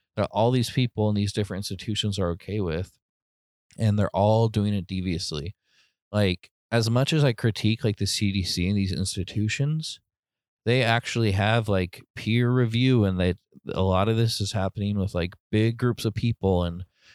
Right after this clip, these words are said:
there's all these votes, and there's all this bureaucracy, which is why it, like, takes a long time for vaccines and stuff. But at the end of the day, like, this stuff is already going through safety testing, and it's already being weighed out.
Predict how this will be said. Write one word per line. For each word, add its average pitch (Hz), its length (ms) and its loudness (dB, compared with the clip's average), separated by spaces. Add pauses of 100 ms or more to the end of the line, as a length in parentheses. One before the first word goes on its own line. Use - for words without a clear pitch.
(140)
there's 95 180 2
all 101 140 4
these 110 220 2
votes, 107 300 2
and 95 100 -6
there's 92 140 -4
all 98 140 2
this 101 140 0
bureaucracy, 98 920 0
which 113 200 -2
is 98 120 -6
why 104 220 -4
it, 147 120 0
like, 95 180 -2
takes - 280 -2
a 90 60 -4
long 87 240 -4
time 92 240 -8
for 92 120 -10
vaccines 90 560 -8
and 85 120 -14
stuff. 87 440 -4 (640)
But 110 120 0
at 113 180 -2
the 76 140 -8
end 120 180 0
of 143 80 -2
the 120 100 2
day, 120 400 0
like, 92 240 2
this 107 140 0
stuff 123 240 -2
is 117 80 2
already 104 360 0
going 107 340 0
through 98 180 -2
safety 101 400 -2
testing, - 560 -4
and 90 100 -2
it's 82 180 -4
already 104 280 0
being 92 360 -2
weighed 82 260 -6
out. - 340 -10